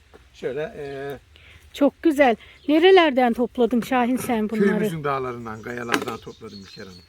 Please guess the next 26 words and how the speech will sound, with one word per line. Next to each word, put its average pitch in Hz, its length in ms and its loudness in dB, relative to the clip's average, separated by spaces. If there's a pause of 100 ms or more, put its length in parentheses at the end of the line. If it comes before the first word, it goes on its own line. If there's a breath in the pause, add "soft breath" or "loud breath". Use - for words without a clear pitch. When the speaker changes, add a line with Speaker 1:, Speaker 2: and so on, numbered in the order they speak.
(640 soft breath)
Speaker 2:
Kaya 453 320 8
kekiği 277 420 0
ayrı, 339 340 4 (160)
Speaker 1:
Kaya 480 120 0
kekiği - 220 -12
ayrı. 156 380 -6 (180)
Speaker 2:
çam 302 280 2
kekiği 277 380 -2
Speaker 1:
Çam 269 160 0
Speaker 2:
ayrı. 220 160 2
Speaker 1:
kekiği 190 200 -2
ayrı 110 300 -14
tabii 104 280 -14
ki. - 140 -20 (560)
Speaker 2:
Bir 311 120 4
de 381 60 10
Speaker 1:
İkisi 339 140 6
Speaker 2:
böyle 359 200 8
bir 311 160 4
metreye 277 440 2
ulaşan 262 540 0
beyaz 262 360 2
çiçekli 226 440 -4
kekikler 214 560 -2
Speaker 1:
Ha, - 80 0
Speaker 2:
var. - 180 -4